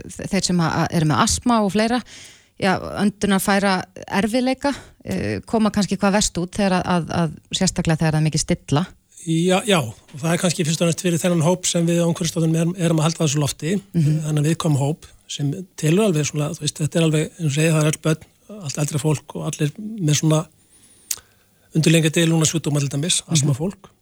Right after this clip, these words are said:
Speaker 2: Og, þú veist, veðrið er ráðandi þáttur, hvað,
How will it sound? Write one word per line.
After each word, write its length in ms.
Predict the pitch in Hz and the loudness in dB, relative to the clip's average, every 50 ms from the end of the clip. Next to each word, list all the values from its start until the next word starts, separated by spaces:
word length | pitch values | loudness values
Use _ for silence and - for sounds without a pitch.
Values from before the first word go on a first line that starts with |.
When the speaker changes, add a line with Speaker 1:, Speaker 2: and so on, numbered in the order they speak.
| _ _ _ _ _ _ _ _ _ _ _ _ _ _ _ _ _ _ _ _ _ _ | _ _ _ _ _ _ _ _ _ _ _ _ _ _ _ _ _ _ _ _ _ _
Speaker 2:
Og, 280 | 151 139 139 143 - - _ _ _ _ _ _ 285 370 370 330 277 208 | -4 -2 -2 -2 -2 -4 _ _ _ _ _ _ -20 -20 -20 -20 -18 -12
þú 60 | 180 | -10
veist, 340 | 160 143 160 151 123 - 151 | -6 -4 -2 -2 -2 -2 0
veðrið 300 | 139 156 165 185 196 185 175 175 | 2 4 4 6 4 4 2 2
er 60 | 165 | 2
ráðandi 280 | 175 165 165 151 151 - | 2 0 0 0 -2 -2
þáttur, 360 | 156 143 - - - 170 165 - | -4 -4 -6 -6 -6 -6 -6 -6
hvað, 600 | - 170 160 160 151 151 165 190 208 214 220 220 | -6 -6 -4 -4 -4 -4 -8 -10 -14 -18 -20 -20